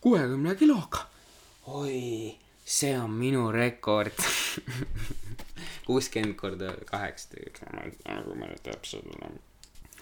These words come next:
Ma loodan, et keegi videoklippe ka viitsib lõpuks ikka vaadata. <laughs> See oleks lihtsalt naljakas, et ma enda jaoks lihtsalt vanity project. Lihtsalt, noh, siuke mõne aasta pärast sa vaadata, et, you know, oli ikka,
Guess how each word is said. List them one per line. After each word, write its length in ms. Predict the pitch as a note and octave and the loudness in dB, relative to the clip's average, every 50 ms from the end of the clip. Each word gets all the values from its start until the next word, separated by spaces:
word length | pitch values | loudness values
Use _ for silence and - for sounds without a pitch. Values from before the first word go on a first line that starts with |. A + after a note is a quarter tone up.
| - - - - | -18 -18 -12 -6
Ma 80 | B2 | -4
loodan, 300 | B2+ C#3 C#3 C3 B2 A#2 G2 | -2 -2 -2 -2 -2 -4 -6
et 260 | - - - - - - - _ _ _ _ - _ _ _ _ _ _ _ _ - | -8 -8 -12 -14 -14 -14 -16 _ _ _ _ -20 _ _ _ _ _ _ _ _ -6
keegi 220 | - B2 G#2+ A2 | -6 -2 0 2
videoklippe 600 | A2+ B2+ B2+ C3+ A2 G#2 G2+ G#2+ G#2+ - - - F#2 | 2 2 2 2 0 0 0 0 -2 -2 -2 -6 -2
ka 120 | - A2 A2+ | 0 0 2
viitsib 320 | A#2 A#2 A2 - - F#2 G2+ | 2 0 -2 -4 -8 -2 -2
lõpuks 380 | A2 G#2+ - G2+ - - G#2 | -2 -2 -2 -10 -8 -8 -8
ikka 160 | G2 - G2 F#2+ | -8 -6 -6 -6
vaadata. 420 | F#2+ F#2 D#2+ F2 E2+ - - G2 - - - _ _ - _ _ _ _ - _ _ _ _ - | -4 -4 -6 -8 -10 -10 -12 -12 -12 -14 -20 _ _ -20 _ _ _ _ -20 _ _ _ _ -10
<laughs> 880 | - - - - G#4 G4+ - C#3+ C#3 G#4+ D#3+ - A3 C#4 - - D#4 - | -8 -6 -4 -4 -4 -2 -2 -2 2 2 0 0 2 -2 0 0 -2 4
See 100 | - C#3 | 4 4
oleks 180 | B2 A#2 B2 B2+ | 4 4 2 0
lihtsalt 160 | B2 A#2+ A#2 | 2 2 4
naljakas, 320 | B2 A#2 A2 A2 G#2 - - | 4 4 4 2 0 -2 -4
et 80 | A2+ | -2
ma 120 | A2+ A#2 A#2+ | 0 0 0
enda 240 | A#2 G#2+ G2 G2+ G#2 | 0 0 -2 -2 -2
jaoks 180 | G2 - - - _ _ _ _ - | -4 -6 -10 -14 _ _ _ _ -6
lihtsalt 300 | B2+ A#2 A2+ G#2 G#2 - _ - - - - _ - A#2 | -4 -4 -4 -6 -8 -14 _ -20 -20 -20 -20 _ -2 2
vanity 440 | B2 A#2+ A#2+ G#2+ G2 - - A2 - | 4 4 4 2 0 0 -6 -2 2
project. 540 | B2 A2+ G#2+ G2+ - G2 F#2+ - - - - - - | 4 2 4 4 0 -2 -4 -4 -14 -16 -12 -8 -4
Lihtsalt, 340 | A#3+ D4 B3+ D#3 A#2 G#2+ | -2 -2 -2 -2 -4 -2
noh, 220 | C3+ D#3+ - - - - _ _ _ _ _ _ - - - _ - | 0 0 0 0 -4 -16 _ _ _ _ _ _ -18 -18 -18 _ -8
siuke 320 | - - G3 - D3 C3 A#2 C3+ | -6 -6 -2 0 0 0 2 2
mõne 220 | C#3 D3+ D#3 C#3 | 2 2 4 4
aasta 240 | C#3 C3 - - A2 | 2 2 0 -4 -6
pärast 220 | A#2 A2+ - - | -8 -8 -6 -6
sa 60 | B2 A2+ | -2 0
vaadata, 420 | A#2 A2 G#2 F#2 - - - E2 | 0 0 0 -2 -6 -8 -10 -10
et, 140 | - - G#2+ | -6 -6 -6
you 80 | A2 | -4
know, 120 | G2+ F#2 G2 - - - - - _ _ _ _ _ - | -4 -6 -8 -12 -16 -20 -20 -20 _ _ _ _ _ -4
oli 160 | B2+ A#2 G#2+ | -2 -2 -2
ikka, 160 | - F#2 F2 | -2 -4 -6